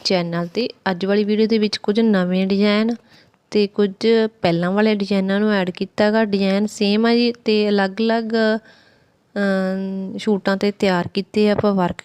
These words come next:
ਕੀਤਾ ਗਾ। ਇਹ ਗਲਾ ਵਰਕ ਆ ਜੀ ਤੇ ਬਾਹਾਂ 'ਤੇ ਵਰਕ ਹੋਵੇਗਾ ਤੇ ਪੌਂਚਾ ਵਰਕ ਹੋਵੇਗਾ। ਤੇ ਇਹ ਤੁਸੀਂ ਘੇਰਾ ਵਰਕ ਵੀ ਕਰਵਾ ਸਕਦੇ ਹੋ। ਇਹ ਘੇਰਾ ਵਰਕ ਆ ਜੀ ਤੇ ਬਾਹਾਂ 'ਤੇ ਵਰਕ ਆ।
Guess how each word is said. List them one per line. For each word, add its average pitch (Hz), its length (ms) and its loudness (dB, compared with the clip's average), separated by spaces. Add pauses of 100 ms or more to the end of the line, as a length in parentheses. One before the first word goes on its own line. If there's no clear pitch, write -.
ਕੀਤਾ 202 320 -2
ਗਾ। 233 160 0 (720)
ਇਹ 226 60 4
ਗਲਾ 208 340 4
ਵਰਕ 233 340 0
ਆ 240 80 4
ਜੀ 247 300 -2 (460)
ਤੇ 220 180 4
ਬਾਹਾਂ 185 400 2
'ਤੇ 208 180 2
ਵਰਕ 214 320 0
ਹੋਵੇਗਾ 226 460 2 (580)
ਤੇ 220 100 4
ਪੌਂਚਾ 190 440 -2
ਵਰਕ 196 300 -4
ਹੋਵੇਗਾ। 180 500 -4 (2250)
ਤੇ 214 340 4
ਇਹ 240 200 0
ਤੁਸੀਂ 262 300 0 (100)
ਘੇਰਾ 240 220 4
ਵਰਕ 175 300 -2
ਵੀ 220 140 2
ਕਰਵਾ 220 340 2
ਸਕਦੇ 214 440 0
ਹੋ। 226 120 0 (540)
ਇਹ 233 160 2 (120)
ਘੇਰਾ 247 260 6
ਵਰਕ 226 340 0
ਆ 240 100 4
ਜੀ 240 220 0 (560)
ਤੇ 214 120 2
ਬਾਹਾਂ 175 400 0
'ਤੇ 190 160 0
ਵਰਕ 185 380 -2
ਆ। 180 60 -4